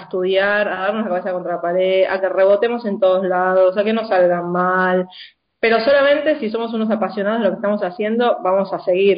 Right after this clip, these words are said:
Yo te digo que, ah, no sé, si no es así, le pegan el palo, pero yo hasta creo que he, he puesto plata en mi bolsillo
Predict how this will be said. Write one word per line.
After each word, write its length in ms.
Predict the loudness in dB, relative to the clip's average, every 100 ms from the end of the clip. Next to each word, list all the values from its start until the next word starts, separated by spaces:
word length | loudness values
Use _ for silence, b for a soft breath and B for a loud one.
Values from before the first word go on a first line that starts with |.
| 0
Yo 80 | 0
te 80 | 2
digo 200 | 2 0
que, 220 | -4 -4
ah, 140 | -8 -8 -14 -12
no 240 | -6 -4
sé, 400 | 0 0 0 -10 -20 _ b b b _ _ _ _ _ _ _
si 200 | -4 2
no 100 | 2
es 160 | 2
así, 280 | 0 -2 -4
le 120 | -2 -2
pegan 280 | 0 0 0
el 120 | -2
palo, 260 | -2 0 -2
pero 100 | -2
yo 120 | -4
hasta 180 | -4 -4
creo 180 | -2
que 160 | -2 -4
he, 360 | 0 0 0 -4
he 60 | -4
puesto 240 | -2 -2
plata 180 | 0 0
en 60 | 0
mi 60 |
bolsillo 640 | 0 -2 -4 -4 -2 -2